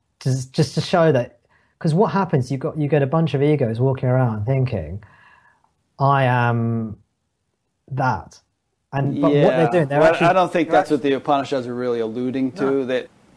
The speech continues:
Speaker 2: the writers of the Upanishads wouldn't have settled for egos thinking, "I am that." They were referring to that knowing itself as that, you know, not, not an ego separate from its, you know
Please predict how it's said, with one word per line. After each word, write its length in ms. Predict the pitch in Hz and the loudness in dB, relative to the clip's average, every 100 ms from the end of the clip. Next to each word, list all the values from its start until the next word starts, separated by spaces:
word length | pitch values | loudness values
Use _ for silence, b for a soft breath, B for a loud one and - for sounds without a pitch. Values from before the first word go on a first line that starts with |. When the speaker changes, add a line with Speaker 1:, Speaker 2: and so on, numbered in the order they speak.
| _ _ _ | _ _ _
Speaker 2:
the 180 | 143 143 | -4 2
writers 320 | 156 156 151 | 4 4 2
of 100 | 139 | 0
the 80 | 131 | -4
Upanishads 480 | 120 131 127 127 117 | -4 -6 -6 -8 -8
wouldn't 280 | 123 117 | -8 -8
have 100 | 113 107 | -10 -10
settled 440 | - 127 120 107 | -6 -4 -4 -8
for 260 | - 120 110 | -10 -8 -4
egos 480 | 147 127 127 113 - | -2 0 -2 -6 -8
thinking, 360 | 127 113 113 | -12 -12 -12
"I 80 | 110 | -10
am 160 | 110 107 | -10 -8
that." 280 | 113 110 131 | -6 -6 -6
They 160 | 131 | -6
were 280 | 127 120 117 - B B B B - | -4 -4 -6 -10 B B B B -20
referring 800 | 110 123 139 135 127 139 131 120 | -18 -14 -6 -6 -4 -4 -4 -4
to 160 | 113 123 | -8 -10
that 460 | 110 120 120 117 - _ _ _ _ _ _ _ _ 147 | -8 -4 -2 -4 -8 _ _ _ _ _ _ _ _ -6
knowing 320 | 139 131 117 | -4 -4 -6
itself 480 | 113 - 127 120 113 | -10 -4 -4 -4 -8
as 160 | 101 | -14
that, 260 | 101 101 - _ - | -14 -16 -16 _ -14
you 60 | |
know, 120 | 113 | -10
not, 280 | 120 123 123 | -4 -4 -2
not 180 | 143 127 | 0 0
an 140 | 120 110 | -2 -4
ego 320 | 127 117 110 | -4 -2 -4
separate 420 | - 123 120 113 | -4 -6 -4 -8
from 260 | - 117 104 | -8 -10 -8
its, 360 | 107 - - - | -10 -16 -20 -20
you 100 | 60 | -18
know 180 | 58 | -18